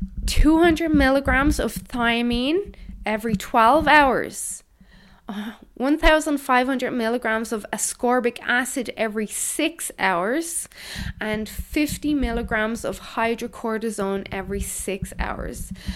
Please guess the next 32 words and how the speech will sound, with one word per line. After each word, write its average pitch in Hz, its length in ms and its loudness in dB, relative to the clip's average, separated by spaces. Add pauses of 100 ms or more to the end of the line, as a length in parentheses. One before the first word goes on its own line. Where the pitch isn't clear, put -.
(220)
Um, 202 300 -4
importantly, 247 480 -2
the 208 120 -2
treatment 202 420 -4
has 311 420 2
no 320 300 4
side 330 420 0
effects 359 440 -2
and 269 120 -2
is 269 100 -6
pretty 294 480 -2
inexpensive. 302 1200 -2
It's 220 280 -2
readily 196 540 -2
available, 277 800 -2
very 240 340 2
simple 233 440 -4
to 202 160 -6
administer. 254 840 -4 (480)
Um, 214 400 0
so 254 220 -4
really, 330 540 -2 (500)
you 240 160 -2
don't 285 220 4
have 330 180 -2
much 311 400 -2
to 269 100 0
lose 240 260 -4
by 214 200 -2
trying 220 500 0
it. - 180 -4
Now, 262 380 4